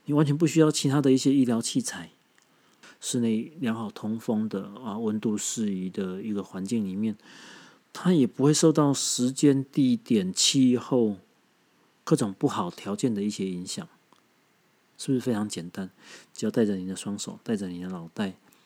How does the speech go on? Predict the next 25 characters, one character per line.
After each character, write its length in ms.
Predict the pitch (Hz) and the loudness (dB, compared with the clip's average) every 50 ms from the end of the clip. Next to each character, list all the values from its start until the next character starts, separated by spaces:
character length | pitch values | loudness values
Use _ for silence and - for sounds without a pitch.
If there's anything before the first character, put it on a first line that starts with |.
| _ - _ _ _ _ | _ -20 _ _ _ _
能 180 | 127 117 110 113 120 | -6 -4 -2 -2 0
够 120 | 131 127 | 0 0
让 240 | 117 117 113 107 104 - _ _ _ | 0 0 -2 -2 -4 -8 _ _ _
患 220 | - 135 117 107 | -4 -2 -2 -2
者 120 | 101 110 104 | -2 -4 -4
有 120 | 107 101 | -2 -2
一 140 | 95 104 107 | -2 -2 -2
个， 320 | 104 - 110 101 98 92 - - - _ _ _ _ | -2 0 0 0 0 -2 -6 -14 -20 _ _ _ _
呃， 920 | - 107 104 104 107 - - 143 117 117 117 117 117 120 117 120 120 123 131 | -14 -12 -12 -12 -14 -16 -18 -18 -18 -18 -18 -16 -16 -16 -16 -16 -18 -14 -12
舒 340 | - - - 131 120 120 127 | -8 -2 0 0 0 0 0
适， 560 | - - - - 127 117 110 101 98 95 98 - _ _ _ _ _ - | 0 0 2 2 2 2 2 2 0 -2 -6 -10 _ _ _ _ _ -14
然 120 | 113 101 | -12 -10
后 200 | 92 98 98 104 | -6 -4 -4 -4
可 200 | 104 - - 113 | -4 -4 -4 -2
以， 280 | 101 92 87 85 85 - _ _ _ _ _ _ _ - - _ _ - | -2 -2 -4 -6 -8 -12 _ _ _ _ _ _ _ -20 -20 _ _ -14
呃， 140 | 98 - - - | -14 -14 -12 -12
安 300 | 143 113 104 107 113 107 | -8 -4 -4 -4 -4 -4
静、 400 | - - 117 107 98 98 98 92 - _ _ _ | -2 -2 -2 -2 -2 -4 -6 -8 -14 _ _ _
平 400 | - - - 110 98 104 123 123 | -14 -8 -6 -6 -4 -4 -6 -6
缓、 540 | 120 - - - - - - - - - 220 - | -8 -12 -18 -20 -20 -16 -12 -10 -10 -10 -10 -16
平 300 | - - 101 104 117 113 | -16 -10 -6 -4 -2 -2
稳 160 | 101 92 90 | -2 -4 -4
的 120 | 90 95 92 | -4 -4 -6
一 80 | 95 98 | -4 -4
个， 180 | 101 95 90 | -4 -6 -6